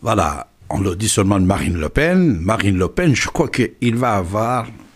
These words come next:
en premier tour, voilà, on est en train de jouer. Vous aussi, vous avez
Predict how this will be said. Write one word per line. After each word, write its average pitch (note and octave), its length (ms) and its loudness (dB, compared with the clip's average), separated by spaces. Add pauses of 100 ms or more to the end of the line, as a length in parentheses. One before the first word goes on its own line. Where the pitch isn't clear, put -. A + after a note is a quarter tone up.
en A2+ 100 0
premier G#2 380 0
tour, G#2 400 -4 (440)
voilà, - 340 -2
on G2+ 100 -2
est G#2 60 2
en G#2+ 40 2
train C3+ 140 0
de C3+ 140 4
jouer. A#2 360 2 (120)
Vous A2 400 2
aussi, B2+ 260 2
vous A2+ 240 2
avez F2+ 340 0